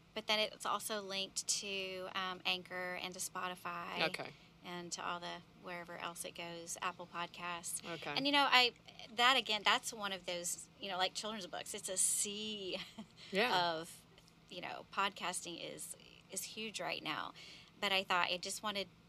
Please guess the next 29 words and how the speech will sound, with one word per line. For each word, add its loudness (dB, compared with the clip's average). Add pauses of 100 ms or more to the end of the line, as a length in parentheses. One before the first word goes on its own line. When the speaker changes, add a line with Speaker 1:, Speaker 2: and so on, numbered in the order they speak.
(380)
Speaker 1:
I, 0
I 0
don't -4
need -8
to -8
interview -4
anybody. -2
I -2
just -4
wanna -4
share 0
my -6
little, -6
you -8
know, -4 (540)
positivity. -6
And -4
I, -2 (880)
I 4
don't 0
want -2
to -6
come -4
across 2
as -6
being -4
a 0
Pollyanna, 2 (120)
I, 4